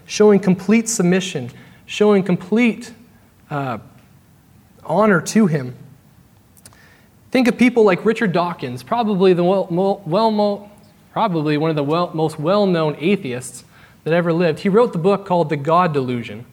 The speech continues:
And he will one day realize that he himself was delusional. He was fooled into believing Satan's lie. He is fooled into believing that there was no God.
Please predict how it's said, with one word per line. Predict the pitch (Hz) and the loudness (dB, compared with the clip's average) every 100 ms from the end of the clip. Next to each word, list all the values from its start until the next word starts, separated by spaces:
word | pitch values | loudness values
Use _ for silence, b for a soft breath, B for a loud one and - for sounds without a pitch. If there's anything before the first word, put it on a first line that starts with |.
| b b b b b b | b b b b b b
And | 156 | 0
he | 220 | 4
will | 226 | 4
one | 196 214 214 | 4 4 4
day | 202 180 | 4 4
realize | 175 208 185 147 139 | 4 2 2 -2 -4
that | 160 | -8
he | - 226 233 | -2 2 4
himself | 208 - 220 214 | 2 2 0 2
was | 180 | 0
delusional. | 147 170 196 196 165 139 123 B B | 0 0 2 2 0 -4 -8 B B
He | B 240 | B 4
was | 226 220 | 4 2
fooled | - - 226 254 208 143 160 - | 0 2 4 6 4 2 -2 0
into | 202 202 | 2 2
believing | 175 170 190 220 190 143 - | 2 2 4 4 2 -2 -6
Satan's | - 190 190 - | -2 -2 -2 -4
lie. | 151 170 147 120 B B B | -2 -2 -4 -8 B B B
He | - 233 | 0 2
is | 226 - | 2 0
fooled | - 233 247 214 | -2 2 4 2
into | 196 | 2
believing | 165 214 202 | 2 4 4
that | 190 | 2
there | 185 | 0
was | 180 208 185 | 2 2 2
no | 185 180 | 0 0
God. | 160 180 180 - | 0 0 0 -2